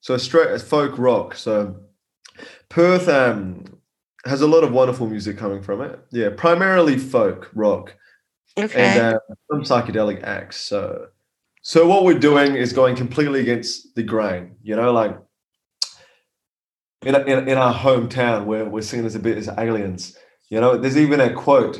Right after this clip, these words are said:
Speaker 1: in regards to that called, "In a sea of blue, root for purple." You'll see that on my social media.
Speaker 2: Yeah.
Speaker 1: And, um, that's in reference to a lot of things, but also with us, you know, not only in Perth, but Australia, you know, like, our sound, uh, is, um,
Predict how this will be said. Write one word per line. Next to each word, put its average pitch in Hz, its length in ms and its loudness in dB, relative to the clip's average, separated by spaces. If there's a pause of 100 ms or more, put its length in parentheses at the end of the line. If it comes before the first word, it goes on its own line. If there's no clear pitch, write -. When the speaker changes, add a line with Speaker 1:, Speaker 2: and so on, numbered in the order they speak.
Speaker 1:
in 113 160 -6
regards 120 460 0
to 117 100 -4
that 107 220 0
called, 107 360 0 (100)
"In 127 100 -4
a 120 40 -2
sea 139 300 0
of 98 180 -2
blue, 117 320 2
root 117 260 0
for 98 80 -14
purple." 92 540 -4
You'll 110 140 -2
see 143 140 0
that 131 120 4
on 117 80 -2
my 110 80 -2
social 107 360 -4
media. 101 440 -4 (360)
Speaker 2:
Yeah. 151 380 0
Speaker 1:
And, 107 200 -6 (340)
um, 98 340 -8
that's 139 200 2
in 127 100 -2
reference 123 460 0
to - 80 -4
a - 20 0
lot 123 220 4
of - 180 -2
things, 95 300 -8
but 104 200 -2
also 117 600 -2 (380)
with 123 160 -4
us, 131 400 2
you 120 80 -2
know, 117 180 0
not 165 220 4
only 131 480 -2
in 110 140 -8
Perth, 131 320 -4
but 107 160 -2
Australia, 127 760 -2
you 104 140 -2
know, 113 120 2
like, 107 180 -4 (540)
our 123 160 4
sound, 117 760 0
uh, 113 180 -2
is, 123 380 -6
um, 104 560 -2